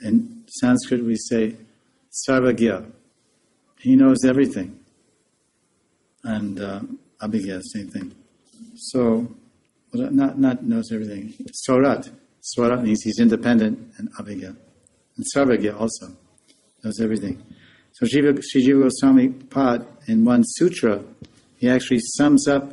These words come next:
and explains, gives a, a very important principle in this Sanskrit sutra of his own writing in Paramatma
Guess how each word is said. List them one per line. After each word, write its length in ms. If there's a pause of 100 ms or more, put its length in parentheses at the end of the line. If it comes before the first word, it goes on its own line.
(100)
and 100
explains, 720 (440)
gives 240
a, 60
a 160
very 300
important 540
principle 480
in 140
this 160 (380)
Sanskrit 720
sutra 440
of 200
his 160
own 220
writing 320
in 200 (380)
Paramatma 480